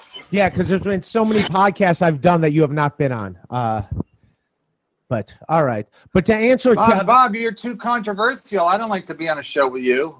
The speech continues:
Speaker 1: <laughs>
Speaker 2: Ray doesn't go on as a clown. I'm saying he's a clown.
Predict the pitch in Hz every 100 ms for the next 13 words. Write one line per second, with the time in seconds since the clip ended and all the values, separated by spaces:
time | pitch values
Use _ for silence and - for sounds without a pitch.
0 | _ 151 - - - - - _ - _
1 | _ _ _ _ _ _ _ _ _ _
2 | _ _ _ _ _ - 202 208 202 160
3 | 139 143 135 120 104 104 - 113 120 151
4 | 143 131 170 160 131 180 160 165 - 160
5 | 180 127 85